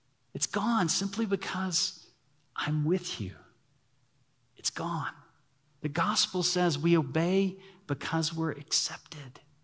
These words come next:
The acceptance comes first. Jesus moves out into the world.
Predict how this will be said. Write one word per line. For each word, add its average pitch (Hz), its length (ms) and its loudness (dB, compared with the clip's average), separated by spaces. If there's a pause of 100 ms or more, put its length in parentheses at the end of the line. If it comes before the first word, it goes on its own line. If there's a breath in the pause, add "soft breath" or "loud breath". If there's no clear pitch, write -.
(300)
The 165 120 2
acceptance 175 720 4
comes 151 320 0
first. - 380 2
Jesus 196 480 4
moves 175 260 2
out 175 320 -4
into 170 300 -2
the 175 80 0
world. 190 480 -4